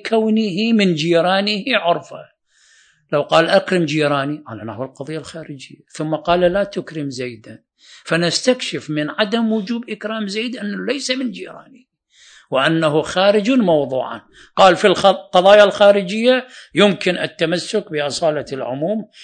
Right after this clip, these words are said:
لإثبات الخروج الموضوعي والتخصص".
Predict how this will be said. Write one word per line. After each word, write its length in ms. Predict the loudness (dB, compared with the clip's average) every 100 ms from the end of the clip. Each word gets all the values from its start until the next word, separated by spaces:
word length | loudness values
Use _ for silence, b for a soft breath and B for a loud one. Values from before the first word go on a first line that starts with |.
| B -4
لإثبات 560 | -2 -2 2 2 2
الخروج 440 | -4 -8 -8 -6 -6
الموضوعي 680 | -6 -6 -8 -8 -8 -6 -4
والتخصص". 1300 | -2 -4 -8 _ -14 -12 -12 -16 -18 -20 -20 -20